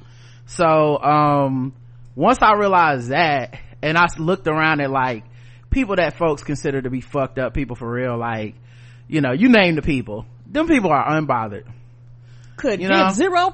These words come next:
Speaker 2: fucks, living their best life and ain't concerned.
Speaker 1: Yeah, Lil Duval literally is living his best life and became, like, an international sensation with his song. And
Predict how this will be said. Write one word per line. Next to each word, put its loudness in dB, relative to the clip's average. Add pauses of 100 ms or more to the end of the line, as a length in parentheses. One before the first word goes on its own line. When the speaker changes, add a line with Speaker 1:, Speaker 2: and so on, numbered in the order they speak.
Speaker 2:
fucks, 2
living 0
their 4
best 2
life 2
and 0
ain't 2
concerned. -2 (200)
Speaker 1:
Yeah, 0
Lil 6
Duval 4
literally 2
is 2
living -2
his -2
best -4
life -2
and -4
became, -6
like, -6
an -12
international -6 (340)
sensation -4
with -2
his -6
song. -2 (600)
And -2